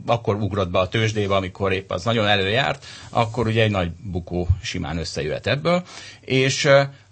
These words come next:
ezzel szemben, hogyha valaki meg-, megpróbálja ezt a hosszú távú fundamentumokat megjátszani, akkor, akkor lehet, hogy sokáig, hogy ugye szembe megy vele a tőzsde, de, de elképzelhető, hogy ki fog jönni. És hogyha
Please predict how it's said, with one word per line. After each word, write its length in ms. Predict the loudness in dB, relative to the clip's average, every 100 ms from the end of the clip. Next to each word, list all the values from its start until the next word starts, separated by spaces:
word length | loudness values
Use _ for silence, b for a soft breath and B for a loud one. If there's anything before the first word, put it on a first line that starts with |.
| 2
ezzel 300 | 4 6 4
szemben, 380 | 4 2 4 4
hogyha 240 | 4 2
valaki 460 | 4 4 4 0 -4 2
meg-, 200 | 2 4
megpróbálja 500 | 4 4 6 6 6
ezt 160 | 4
a 40 | 0
hosszú 220 | 0 0
távú 240 | 2 2
fundamentumokat 840 | 2 0 2 0 -2 -6 -6 -6
megjátszani, 640 | 0 2 2 0 -2 -2 -4 B B B
akkor, 640 | 2 2 4 6 6 2 b b
akkor 300 | -4 4 4
lehet, 280 | 6 4 2
hogy 100 | 0
sokáig, 480 | -2 2 2 2 0
hogy 160 | -2
ugye 160 | -2 -2
szembe 300 | 0 2 2
megy 180 | 2 2
vele 180 | 4 4
a 80 |
tőzsde, 320 | 2 -2 -2 4
de, 280 | 4 4 4
de 280 | 4 6
elképzelhető, 640 | 6 4 0 2 2 2 0
hogy 180 | -2 -4
ki 120 | -6
fog 200 | -4 -4
jönni. 220 | -4 -4
És 100 | -2
hogyha 360 | 0 4 4